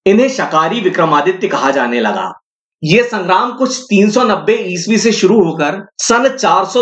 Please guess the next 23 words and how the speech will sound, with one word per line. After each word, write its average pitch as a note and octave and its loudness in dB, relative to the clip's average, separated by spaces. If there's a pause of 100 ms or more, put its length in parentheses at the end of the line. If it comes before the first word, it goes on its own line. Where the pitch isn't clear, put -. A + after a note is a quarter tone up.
दस F3+ 0
तक G3+ -2
चला। C3 -2 (680)
कुछ C4 0
इतिहासकारों G3+ 0
का A3 2
तो A#3+ 0
यहाँ D#3 -2
तक B3 -2
कहना D#3 0
है C#3 -4 (300)
कि A3 2
ये B3 2
कुमार G3+ 0
गुप्त G#3 0
के A3 0
शासनकाल E3 0
तक - -2
चला। A2 -4 (800)
इस B3+ -2
महत्वपूर्ण G#3+ 2
विजय F3 2
से D3 -4